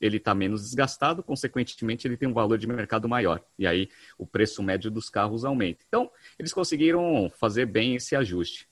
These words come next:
Pegando nos primeiros nove meses, eles tiveram um aumento de receita em relação aos mesmos nove meses do ano passado, de mais ou menos nove por cento, tá, na receita líquida, tá?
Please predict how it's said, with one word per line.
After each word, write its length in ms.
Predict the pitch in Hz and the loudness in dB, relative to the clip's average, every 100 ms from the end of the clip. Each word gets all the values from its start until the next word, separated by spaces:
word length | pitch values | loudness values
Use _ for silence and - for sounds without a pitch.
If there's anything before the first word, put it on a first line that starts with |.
| _ | _
Pegando 300 | 208 247 233 | -2 0 2
nos 320 | 160 107 - | 2 0 -4
primeiros 420 | - 113 110 107 95 | -4 0 2 2 0
nove 240 | 107 90 | -2 0
meses, 540 | 90 131 87 78 - | 0 0 -2 -4 -10
eles 160 | 110 113 | -8 -8
tiveram 360 | 117 131 151 151 | -2 0 2 2
um 60 | |
aumento 640 | 135 104 113 113 - - _ _ _ - | 2 4 4 4 -2 -18 _ _ _ -6
de 100 | 90 | 0
receita 480 | 101 - 101 92 | 0 2 -2 0
em 40 | 101 | 2
relação 640 | 104 98 - 113 107 90 | 2 0 0 0 0 -2
aos 180 | 82 80 | -4 -6
mesmos 320 | 101 117 104 | 0 0 0
nove 220 | 107 98 98 | -4 -2 -2
meses 240 | 95 87 | -2 -2
do 80 | 101 | -4
ano 100 | 98 | -4
passado, 480 | 95 - 92 82 78 _ - _ _ | -4 -4 -4 -4 -6 _ -20 _ _
de 160 | 104 | -4
mais 560 | 101 117 151 185 185 147 | 0 0 2 2 0 0
ou 120 | 143 | 0
menos 600 | 113 98 92 92 87 - - | 0 0 0 -2 -6 -8 -4
nove 460 | 110 127 156 147 | 2 4 4 0
por 180 | - 107 | -6 -6
cento, 480 | - - 98 123 _ _ _ _ | -6 -4 -4 -6 _ _ _ _
tá, 240 | - 87 98 | -2 0 0
na 100 | 85 | -4
receita 400 | 87 95 90 90 | -4 -8 -4 -2
líquida, 520 | 87 87 120 165 - _ _ | -2 -2 0 -2 -2 _ _
tá? 260 | 78 107 | -2 -2